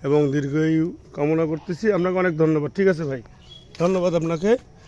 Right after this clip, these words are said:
সুধী দর্শক, যদি আপনাদের ভালো লাগে এরকম ভিডিও দেখার, তাহলে অবশ্যই আপনি আমার আরিফ জেটিভি YouTube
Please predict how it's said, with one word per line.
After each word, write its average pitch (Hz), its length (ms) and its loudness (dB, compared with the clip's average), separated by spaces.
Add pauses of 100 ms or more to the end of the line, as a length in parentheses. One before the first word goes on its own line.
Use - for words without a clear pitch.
(880)
সুধী 156 220 -6
দর্শক, 165 420 -2 (400)
যদি 156 160 -6
আপনাদের 156 380 -2
ভালো 139 300 -2
লাগে 170 320 0 (2250)
এরকম 156 360 -6
ভিডিও 147 360 -4
দেখার, 165 400 -4 (600)
তাহলে 151 180 -12
অবশ্যই 156 500 -4
আপনি 165 460 0
আমার 147 340 -6 (680)
আরিফ 160 360 0 (1600)
জেটিভি 170 460 -2
YouTube 165 340 -4